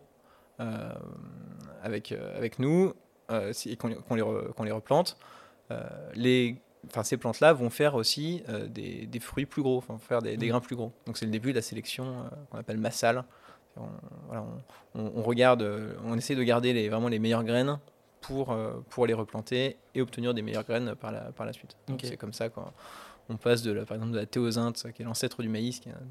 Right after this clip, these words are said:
Speaker 1: tout petit machin rikiki avec, euh, euh, trois pauvres, trois pauvres grains, au, euh, maïs, euh, voilà, plus, plus récent.
Speaker 2: Ok.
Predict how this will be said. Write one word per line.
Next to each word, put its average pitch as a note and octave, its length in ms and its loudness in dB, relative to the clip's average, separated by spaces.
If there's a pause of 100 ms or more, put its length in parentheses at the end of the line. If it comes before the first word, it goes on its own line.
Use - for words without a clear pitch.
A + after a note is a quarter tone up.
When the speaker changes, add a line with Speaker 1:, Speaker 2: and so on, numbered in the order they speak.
(220)
Speaker 1:
tout C3 100 -16
petit - 140 -6
machin A#2 260 0
rikiki B2 560 -4
avec, A#2 240 -6
euh, A#2 180 -6 (480)
euh, A#2+ 180 -10
trois - 200 -4
pauvres, A#2 420 -4
trois - 160 -14
pauvres A2+ 180 -4
grains, B2+ 400 0
au, C3 260 0
euh, G#2+ 160 -4
maïs, G#2+ 480 -4
euh, A2+ 540 -12
voilà, A2+ 140 -10
plus, G#2 400 -12
plus - 160 -12
récent. - 280 -6 (240)
Speaker 2:
Ok. C#3 180 -6